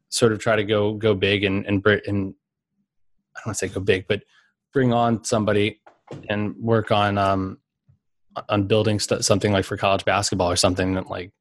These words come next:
you know, which obviously is, is a smaller market, but, you know, I'm, I'm leaving money on the table by not betting it,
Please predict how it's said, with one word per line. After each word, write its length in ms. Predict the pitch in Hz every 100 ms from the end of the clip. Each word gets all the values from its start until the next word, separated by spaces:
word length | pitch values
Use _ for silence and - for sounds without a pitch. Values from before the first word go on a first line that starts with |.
| _ _ _
you 80 | -
know, 40 |
which 160 | 95 95
obviously 460 | 98 98 90 101 92
is, 340 | 95 - - -
is 120 | 98
a 60 |
smaller 340 | - 98 92 92
market, 420 | 90 95 92 90
but, 180 | 87 87 _ _ _ _ _ _
you 80 | - -
know, 100 | - _ -
I'm, 200 | 90 92
I'm 100 | 101
leaving 220 | 104 95
money 180 | 98 98
on 60 | 92
the 60 |
table 280 | 95 98 95
by 120 | 92
not 180 | 90 92
betting 280 | 101 101 87
it, 180 | 95